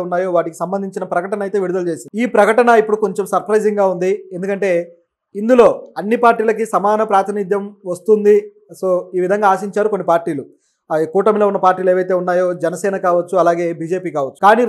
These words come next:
రెండు పార్టీలకి కొద్దిగా చుక్కెదురైతే అయింది, కొద్దిగా దెబ్బ పడ్డట్టే.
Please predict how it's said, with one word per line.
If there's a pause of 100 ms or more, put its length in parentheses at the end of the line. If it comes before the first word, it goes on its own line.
రెండు (100)
పార్టీలకి (560)
కొద్దిగా (180)
చుక్కెదురైతే (160)
అయింది, (120)
కొద్దిగా
దెబ్బ (120)
పడ్డట్టే.